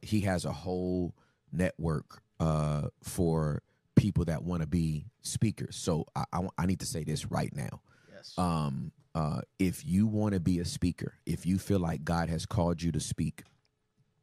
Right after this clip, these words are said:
Speaker 1: whether it's to churches, corporations, in high schools, in junior high schools,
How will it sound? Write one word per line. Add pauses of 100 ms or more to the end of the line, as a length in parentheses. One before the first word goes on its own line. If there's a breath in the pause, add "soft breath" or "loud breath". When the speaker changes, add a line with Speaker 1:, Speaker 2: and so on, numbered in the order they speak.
(160)
Speaker 1:
whether
it's
to
churches, (540 soft breath)
corporations, (260)
in
high
schools,
in
junior
high
schools,